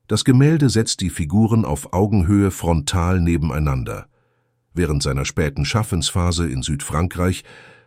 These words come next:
zeigte Picasso eine bemerkenswerte künstlerische Produktivität. Das großformatige Gemälde schuf Picasso zusammen mit einer ähnlichen Darstellung an nur einem Tag.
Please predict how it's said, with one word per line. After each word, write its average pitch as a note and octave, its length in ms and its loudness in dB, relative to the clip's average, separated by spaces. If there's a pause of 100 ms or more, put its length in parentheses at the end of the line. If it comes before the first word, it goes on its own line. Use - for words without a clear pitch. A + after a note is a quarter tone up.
(200)
zeigte C#3 360 2
Picasso A2+ 600 0
eine D#2+ 180 -2
bemerkenswerte D2+ 1000 -2 (360)
künstlerische F2 760 0
Produktivität. C#2 1040 -6 (560)
Das D2+ 180 -2
großformatige C#2+ 960 -2
Gemälde C#2+ 580 -2 (380)
schuf - 340 2
Picasso F#2 580 0
zusammen F2 540 0
mit D#2 160 -2
einer D2 320 -2
ähnlichen G#2 640 0
Darstellung C#2 720 -2 (380)
an F2+ 200 2
nur F2+ 300 2
einem D#2 340 -2
Tag. - 460 -10